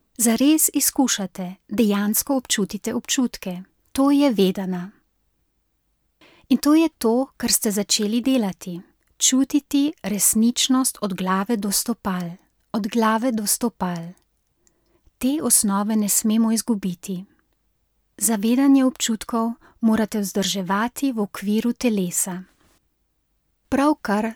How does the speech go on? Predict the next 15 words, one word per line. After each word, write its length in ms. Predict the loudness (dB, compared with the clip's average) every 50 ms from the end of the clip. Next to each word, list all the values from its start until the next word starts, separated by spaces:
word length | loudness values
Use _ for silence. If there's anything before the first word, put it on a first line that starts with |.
| -10 _
ste 260 | -2 0 0 0 0 -2
naredili 580 | -2 -2 -2 -4 -4 -2 -2 -2 0 -2 -2
prvi 420 | -4 _ -4 -2 -2 -2 -2 -4 -6
korak. 560 | -4 -4 -2 -2 -2 -4 -4 -8 -12 -18 -20 -20 _ _ _ _ _ _ _ _ _ _ _ -20 -20 -20 _ _ _ _
Poglejmo 460 | -6 -4 0 2 4 8 8 10 8 8
zdaj 280 | 6 4 0 2 2
splošna 580 | 2 0 0 0 0 2 2 2 4 4 4 2
vprašanja 680 | 2 0 -2 0 0 0 0 0 0 2 2 2 0
o 60 | -2
tehniki, 800 | -2 _ -4 -4 -4 -2 -2 -4 -4 -4 -4 -6 -6 -4 -4 -6 -4
ki 120 | -2 0
se 160 | 0 2 2 0
običajno 640 | 0 -2 -2 -2 -2 0 2 2 4 4 4 4
porajajo 580 | 2 0 -2 -2 0 0 -2 -2 -2 -2 -2 -4
študentom. 760 | -4 -4 -4 -4 -2 -2 -2 -4 -4 -6 -8 -8 -8 -8 -10